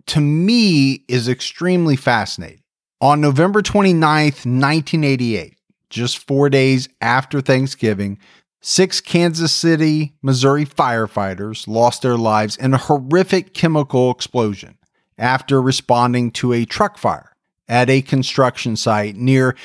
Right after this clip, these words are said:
U S Highway seventy-one and eighty-seventh Street. But this fire that took the lives of these firefighters, it was no accident. It was deliberately set.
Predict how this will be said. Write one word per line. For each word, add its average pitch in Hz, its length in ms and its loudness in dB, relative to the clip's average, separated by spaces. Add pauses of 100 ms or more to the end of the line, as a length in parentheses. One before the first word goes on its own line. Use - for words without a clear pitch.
(160)
U 185 240 4
S 202 160 2
Highway 165 400 0
seventy-one 123 960 0 (180)
and 120 400 -2
eighty-seventh 120 680 -2
Street. - 260 -14 (460)
But 135 140 -6
this 226 200 -2
fire 214 440 2
that 165 200 -2
took 196 280 -4
the 175 100 0
lives 147 600 0
of 131 400 4
these 120 220 -4
firefighters, 135 880 0 (440)
it 180 100 0
was 190 180 2
no 185 180 4
accident. - 460 -4 (360)
It 131 480 2 (140)
was 127 300 2
deliberately 131 840 0
set. - 440 -4